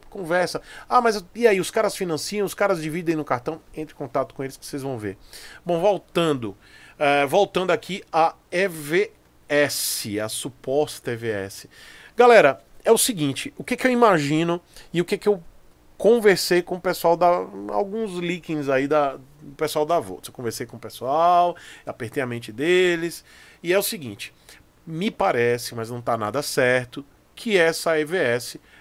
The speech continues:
ela vai alcançar noventa quilômetros por hora. Parece, tá? Não tem nada garantido, nada certo, porque eu não tenho nenhum. Eu, eu, inclusive, eu tô fazendo esse vídeo aqui. Eu falei com os caras, eu disse, "Olha, eu vou fazer um vídeo aí vazando, mostrando os leakings aí, afinal de contas é um site gringo, tá valendo."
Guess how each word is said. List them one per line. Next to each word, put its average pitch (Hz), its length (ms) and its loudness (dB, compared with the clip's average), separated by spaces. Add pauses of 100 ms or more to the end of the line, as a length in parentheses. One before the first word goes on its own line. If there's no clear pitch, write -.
(100)
ela 151 200 4
vai 160 160 2
alcançar 165 540 0
noventa 160 600 -4
quilômetros 143 720 -6
por 156 260 -8
hora. 127 400 -2 (640)
Parece, 110 460 -2
tá? 120 100 -8
Não 127 80 -12
tem 196 140 -12
nada 160 420 2
garantido, 120 500 -8
nada 127 280 -6
certo, 123 340 -8
porque - 160 -12
eu 180 40 -6
não 185 60 -10
tenho 180 280 -6
nenhum. 160 260 -6 (380)
Eu, 156 100 -4
eu, 185 140 -2 (100)
inclusive, 185 560 -8
eu 185 40 -8
tô 196 120 -8
fazendo 170 300 -4
esse 165 200 -12
vídeo 139 300 -6
aqui. 156 320 -16 (580)
Eu 147 140 -4
falei 202 240 2
com 214 100 -6
os 226 100 -8
caras, 127 320 0
eu 127 40 -8
disse, 127 140 -4
"Olha, 147 100 4
eu 123 40 0
vou 127 80 -6
fazer 143 220 -2
um 175 80 -2
vídeo 139 300 -2
aí 123 80 0
vazando, 135 600 -2
mostrando 135 480 -8
os 113 100 -12
leakings 120 340 -10
aí, 120 120 -2
afinal 143 280 -8
de 131 80 -10
contas 143 300 -10
é 196 60 -6
um 214 40 -6
site 208 300 -4
gringo, 135 280 -6
tá 120 120 -4
valendo." 135 460 -6